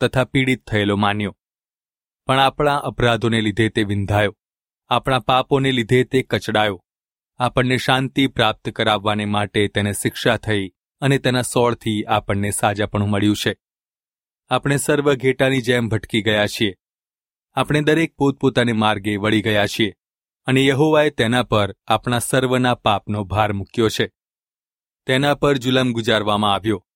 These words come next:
તો પણ તેણે નમ્ર થઈને પોતાનું મુખ ઉઘાડ્યું નહીં. જેમ હલવાનનો વધ કરવા માટે લઈ જવામાં આવે છે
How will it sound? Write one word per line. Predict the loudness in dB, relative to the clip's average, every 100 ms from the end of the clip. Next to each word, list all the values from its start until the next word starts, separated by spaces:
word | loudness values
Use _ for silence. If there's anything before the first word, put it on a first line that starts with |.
| _ _ 0
તો | 0
પણ | 2 0 0
તેણે | 0 0
નમ્ર | 0 0 2 0
થઈને | 0 0 0
પોતાનું | -2 -2 0 0
મુખ | 0 -2 -6 -8
ઉઘાડ્યું | -2 0 2 0
નહીં. | 0 -2 -4 _ _ _ _ _ _ _
જેમ | -2 0
હલવાનનો | 2 2 2 2 0 2
વધ | 0 0
કરવા | -2 0 0
માટે | 0 0 0
લઈ | 0 0
જવામાં | 0 0 2 2
આવે | 2 0
છે | 0 -2